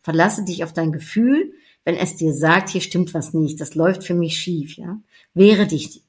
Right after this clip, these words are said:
ja, scheue die Konfront-, Konfrontation nicht und fordere auch ein, was dir wichtig ist. Dein Mut wird sich auszahlen. Absolut, daran glaube ich. Sei streitbar, beziehe Stellung und bewahre dir immer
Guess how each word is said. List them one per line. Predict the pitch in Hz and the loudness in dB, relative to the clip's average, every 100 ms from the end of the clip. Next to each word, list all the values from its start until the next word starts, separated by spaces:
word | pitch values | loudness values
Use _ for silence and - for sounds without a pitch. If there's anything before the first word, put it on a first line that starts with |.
| _ _ _ - | _ _ _ -10
ja, | 170 | -8
scheue | - 185 202 | 0 4 4
die | 190 185 | 4 2
Konfront-, | 196 196 180 - - - - - | 2 2 -2 -4 -4 -6 -18 -14
Konfrontation | - 196 202 196 190 185 - 202 202 | 0 2 4 2 2 0 2 4 6
nicht | 196 226 226 | 6 4 0
und | 185 | -6
fordere | - 190 220 175 - | 0 0 2 0 -4
auch | 160 - | -6 0
ein, | 147 208 220 | 2 4 2
was | 208 | -4
dir | - 170 | -6 -6
wichtig | 180 - - | -6 -8 -12
ist. | 156 - - _ _ _ _ - _ - | -14 -18 -20 _ _ _ _ -20 _ 0
Dein | 165 190 | 6 8
Mut | 247 311 - | 8 6 4
wird | 226 | 0
sich | - 196 - | 0 -4 2
auszahlen. | 190 190 - 147 143 151 - | 2 2 -6 -6 -6 -8 -12
Absolut, | - 185 - - 196 175 170 | -8 -6 -6 -4 -2 -2 -2
daran | 151 156 | -2 0
glaube | 160 160 156 | 0 0 -2
ich. | 139 - _ _ _ _ _ _ - - _ - | -8 -12 _ _ _ _ _ _ -20 -20 _ -4
Sei | 147 | -4
streitbar, | - 180 254 277 262 240 | -2 4 4 4 0 0
beziehe | 185 - 170 160 | -4 -4 -2 -2
Stellung | - 214 247 220 | 2 4 4 4
und | 190 | 2
bewahre | 180 165 170 196 202 196 190 - _ | 0 2 4 4 4 2 0 -10 _
dir | - - | -6 6
immer | 214 233 233 220 | 8 8 4 -2